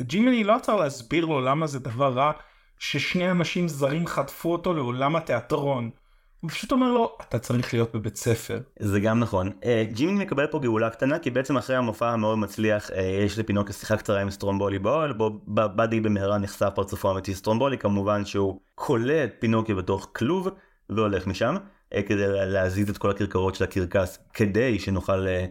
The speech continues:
Speaker 2: לקחת את פינוקיו לטור סביב העולם.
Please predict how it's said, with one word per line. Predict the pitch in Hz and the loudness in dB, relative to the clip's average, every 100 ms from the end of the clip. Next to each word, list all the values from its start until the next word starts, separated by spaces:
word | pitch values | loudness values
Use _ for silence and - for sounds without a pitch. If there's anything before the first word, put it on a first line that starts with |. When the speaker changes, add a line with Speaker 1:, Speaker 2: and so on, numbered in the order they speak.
| - _ _ _ - | -10 _ _ _ -6
Speaker 2:
לקחת | - 98 | 2 2
את | 95 - | 2 0
פינוקיו | 98 101 | 2 2
לטור | 95 107 107 | 0 2 0
סביב | 98 - 101 107 98 | 0 -4 0 2 2
העולם. | 92 90 95 | 2 0 2